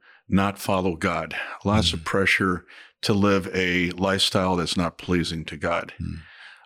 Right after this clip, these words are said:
Speaker 1: Um, had to deal with that.
Speaker 2: Mm.
Speaker 1: And I had a boss who was a unsaved man, but a, a Jewish man who's a very fine man.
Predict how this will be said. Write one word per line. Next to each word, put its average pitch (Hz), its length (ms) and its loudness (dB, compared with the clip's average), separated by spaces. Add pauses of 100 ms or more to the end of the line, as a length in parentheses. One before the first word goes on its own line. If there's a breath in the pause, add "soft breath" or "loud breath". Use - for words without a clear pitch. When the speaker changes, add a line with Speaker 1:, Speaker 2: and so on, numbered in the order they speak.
Speaker 1:
Um, 90 300 0 (160)
had 151 200 0
to 120 60 2
deal 104 200 4
with 80 140 -2
that. - 160 -4 (300 loud breath)
Speaker 2:
Mm. 87 160 -8 (500 loud breath)
Speaker 1:
And 101 380 0 (160)
I 110 160 0
had 110 500 0
a 92 160 0
boss 104 680 0
who 107 120 4
was 92 260 2
a 82 300 -2 (160)
unsaved 113 560 2
man, 95 360 0 (840 soft breath)
but 87 160 0
a, 98 260 0
a 95 40 0
Jewish 113 420 2
man 117 220 2
who's 92 160 2
a - 20 -12
very 104 260 2
fine 117 520 4
man. 80 260 0